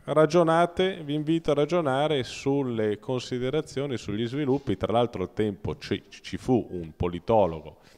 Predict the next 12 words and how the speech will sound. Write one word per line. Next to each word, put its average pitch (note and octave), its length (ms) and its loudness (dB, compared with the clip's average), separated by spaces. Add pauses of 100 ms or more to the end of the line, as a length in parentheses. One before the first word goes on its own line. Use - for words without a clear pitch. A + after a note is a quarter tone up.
(140)
Mearsheimer, E2 880 -4
americano, D#2+ 720 -8 (1000)
eh, - 480 -20 (720)
che - 120 -20
fece - 280 -8
quasi E2 260 -2
una D#2+ 160 -6
premonizione, F#2+ 1300 2
io E2 120 -8
l'ho E2 100 -4
chiamata E2 440 -6
così, F#2 420 -4